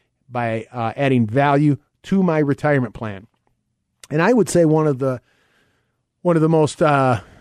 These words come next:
uh, what's the word? I'm rewarding, I guess is a word we can use, <laughs> of this is you'll, you'll, which I, I like, which I get a lot of is, "I think I get it. I understand it. This makes sense.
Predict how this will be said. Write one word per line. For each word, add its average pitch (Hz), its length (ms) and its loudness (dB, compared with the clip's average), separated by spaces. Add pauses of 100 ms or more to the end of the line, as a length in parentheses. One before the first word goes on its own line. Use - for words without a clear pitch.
(400)
uh, 113 180 -6
what's 131 240 -4
the 120 100 -2
word? 113 160 2
I'm 117 120 0
rewarding, 147 600 2 (160)
I 117 40 -8
guess 123 240 -2
is 120 100 -2
a 120 60 -2
word 120 260 -2
we 127 100 -2
can 123 140 -2
use, 131 340 2 (300)
<laughs> - 280 -20
of 151 220 -4
this 151 260 0
is 151 300 2 (640)
you'll, 175 280 0
you'll, 175 280 2 (480)
which 151 220 -2
I, 180 260 2 (120)
I 160 160 2
like, 131 320 0
which 120 220 -6
I 131 80 0
get 131 180 -2
a 127 40 -2
lot 127 280 -2
of 135 120 -2
is, 131 180 -2 (300)
"I 123 60 -12
think 190 220 -6
I 165 80 -4
get 165 260 -4
it. - 100 -14 (140)
I 131 120 -6
understand 147 480 -2
it. - 100 -10 (140)
This 165 200 -4
makes 180 220 -2
sense. - 480 -4